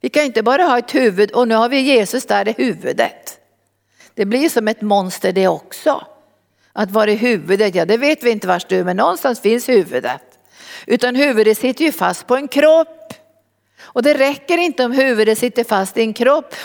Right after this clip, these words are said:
om inte hjärtat finns där som pulserar det här andliga blodet genom kroppen. Därför det här är ju ingen despot som sitter och säger, "Nu ska ni göra det här och om ni inte gör det här så, åh, kommer jag med stekpannan och straffet till er."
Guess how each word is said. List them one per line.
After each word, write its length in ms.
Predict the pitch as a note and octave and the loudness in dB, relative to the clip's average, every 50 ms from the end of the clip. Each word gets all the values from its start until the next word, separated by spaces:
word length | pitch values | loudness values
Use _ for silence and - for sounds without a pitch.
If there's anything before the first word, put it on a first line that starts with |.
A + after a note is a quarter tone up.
| - F#3+ | -8 -2
om 160 | - A#3 B3 | -2 0 0
inte 200 | C4 A3 - G#3 | 0 0 0 0
hjärtat 760 | G#3 G3+ G#3+ C#4 D4 D4+ - - - - - - F4+ F#4+ - | 0 2 0 0 0 0 -6 -10 -14 -10 -2 -2 -2 -2 -2
finns 360 | - - D4 C#4+ C4+ C4+ C4 | -4 -2 0 0 0 0 -2
där 160 | - - A#3 A3+ | 0 -2 -2 0
som 200 | - C4 B3 A#3 | 0 -2 -2 -2
pulserar 1200 | - - - C4+ C4 - - - - A#3+ A#3 B3 C4+ C#4+ D4 C#4 C4 B3 A#3+ G#3+ F#3+ F3 D#3+ - - - - - - - | 0 0 0 0 0 -4 -10 -8 -2 0 0 2 2 2 2 2 2 2 2 2 2 0 -2 -4 -10 -20 -20 -20 -12 -2
det 80 | - A3 | 0 0
här 160 | A3 A3 G#3+ - | 0 0 0 0
andliga 560 | - C4 C4 A#3+ A3+ G#3+ A3 G#3+ G#3 A#3 A3+ | 0 0 0 0 -2 0 0 2 2 2 0
blodet 840 | G3+ F3 G3 G#3+ G#3 B3+ D4+ F4+ F#4+ G4 F#4 D4+ G#3+ A3 A3+ A3+ - | 0 -2 -2 2 2 4 4 4 4 4 4 2 2 2 0 0 0
genom 260 | G3+ F#3+ F#3+ F3+ E3+ | 0 0 0 -4 -6
kroppen. 600 | - - - D#3+ - _ _ - - A#2+ A#2+ - _ _ _ _ _ _ - - - - - - | -6 -8 -10 -10 -10 _ _ -8 -6 -6 -6 -8 _ _ _ _ _ _ -20 -20 -20 -20 -12 -4
Därför 260 | - A#3+ C#4 - C4+ | -2 -2 0 0 2
det 60 | C4+ C#4 | 2 2
här 260 | C4 B3 A#3 A3+ A#3 | 2 0 0 0 0
är 40 | C4+ | 0
ju 140 | F4 F4+ | 0 0
ingen 240 | E4 C4+ A3 G#3+ G#3 | 0 0 0 0 0
despot 840 | G3+ A#3+ A#3+ - - - - - G3+ G#3+ C#4 D#4+ - - D4 C#4 - | 0 0 0 -2 -6 -12 -6 -2 2 4 4 4 4 2 0 0 0
som 160 | - A3 A3+ | -2 -2 -2
sitter 380 | A3+ - A3+ G#3+ - - A3 G#3 | 0 0 0 0 0 0 0 0
och 80 | A3 | 0
säger, 200 | G#3+ - G3 G3 - - - - | 0 0 -2 -2 -2 -10 -8 -4
"Nu 80 | G3+ G3 | -4 -2
ska 140 | - - | -2 -2
ni 80 | G3 F#3 | -2 -2
göra 400 | F3+ D#3+ A#3 G3 F#3+ F#3+ F#3+ F#3 | 0 0 0 2 2 2 2 0
det 80 | F3+ F#3+ | 0 0
här 440 | F3+ G3+ G3 F#3+ F#3 F#3 F3+ E3+ | -2 0 -2 0 0 -2 -2 -2
och 160 | E3+ D#3+ D#3 - - - - - | -2 -2 -4 -6 -10 -20 -18 -10
om 260 | - - A3+ A3+ A#3 | -2 0 0 0 0
ni 60 | A#3 | -2
inte 140 | G#3+ - A3 | 0 2 0
gör 380 | G#3+ F3 A3+ A#3+ A3+ G#3 G#3 | 0 2 2 2 4 4 2
det 60 | G#3 G3+ | 0 -2
här 280 | G3 A#3+ G3+ G3 G3 | -2 0 0 0 -2
så, 220 | - - E3+ E3+ - - | 0 -2 -2 -2 -2 -2
åh, 260 | - - B3 B3 A3 | -2 0 2 2 0
kommer 300 | G3 - G#3+ A3+ G3+ G3 | 0 0 0 0 2 2
jag 100 | G3 G#3 | -2 0
med 100 | G3 G3 | -2 -4
stekpannan 920 | - - - A3 G3+ F#3 - - - - A3 G#3 G3+ F#3+ F#3+ F#3 F3+ F3 | -4 0 0 2 0 0 -2 -8 -6 -4 -2 -2 -2 -2 -2 -2 -2 -2
och 80 | F3+ F#3+ | -2 -4
straffet 720 | - - - C4+ F#3 G#3+ - - - - - F#3+ E3+ - | -6 -6 -4 -2 -2 -2 -4 -6 -14 -6 -6 -6 -4 -2
till 320 | - E3 F3+ E3+ D3 - | 0 0 0 0 -2 -6
er." 200 | - - E2+ - | -8 -8 -10 -10